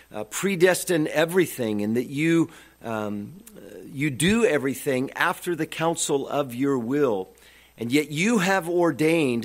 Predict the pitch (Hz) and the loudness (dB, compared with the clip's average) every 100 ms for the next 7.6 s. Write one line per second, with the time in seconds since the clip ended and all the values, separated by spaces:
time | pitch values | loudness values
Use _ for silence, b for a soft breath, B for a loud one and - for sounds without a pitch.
0 | 123 117 127 120 139 180 180 151 151 151 | -4 -2 -2 0 -2 -2 0 0 2 2
1 | 151 139 135 - 175 127 120 - - 165 | 2 0 -2 -8 -10 -6 -6 -4 -2 0
2 | 160 135 B B B - - 180 202 82 | -2 -6 B B B -6 0 2 0 -6
3 | - _ _ - 117 113 113 135 185 175 | -14 _ _ -16 -8 -4 0 2 0 -2
4 | 139 160 170 - 131 143 175 180 139 143 | -4 0 0 -2 -4 -2 0 -2 -4 -6
5 | 131 - 160 165 - - 175 180 151 135 | -6 -2 0 0 -2 -4 -2 0 2 0
6 | 117 156 160 117 107 117 110 - 202 165 | 2 4 4 4 0 0 0 -2 -2 -2
7 | 175 175 151 139 135 | 0 0 2 2 2